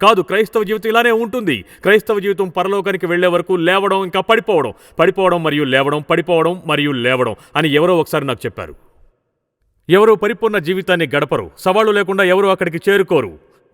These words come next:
కానీ మీ జీవితంలో మీరు సవాలు చేయబడనై ఉన్నారా అనేది సమస్య కాదు. సమస్య ఏంటంటే అది జరిగినప్పుడు మీరు ఏం చేస్తారు అనేది. దానికి మీరు ఎలా స్పందిస్తారు?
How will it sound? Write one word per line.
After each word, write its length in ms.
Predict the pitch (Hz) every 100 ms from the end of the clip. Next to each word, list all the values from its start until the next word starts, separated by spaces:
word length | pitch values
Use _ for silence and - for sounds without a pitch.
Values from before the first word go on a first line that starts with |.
| _ -
కానీ 520 | 190 226 156 127 160 - _ _ _ _ _ _ _ _ _ _ _ _ _ _ _ _ _ _ _ _ -
మీ 160 | 175 190
జీవితంలో 480 | 160 220 214 202 185
మీరు 200 | 175 151
సవాలు 380 | 165 190 196 175
చేయబడనై 360 | 170 156 160 156
ఉన్నారా 380 | 139 139 147 143
అనేది 280 | 147 143
సమస్య 380 | 143 170 190 175
కాదు. 280 | 151 135 92
సమస్య 380 | - 170 208 202
ఏంటంటే 340 | 156 143 175 143
అది 180 | 139
జరిగినప్పుడు 680 | 120 165 196 196 - 170 156 - 143
మీరు 400 | 165 147 143 151 - _ 131
ఏం 220 | 156 147 131
చేస్తారు 360 | 127 127 120
అనేది. 360 | 110 98 87 - _ _ _ _ _ _ 135
దానికి 300 | 160 139 151
మీరు 160 | 143
ఎలా 240 | 135 151 156
స్పందిస్తారు? 640 | - 127 120 - 95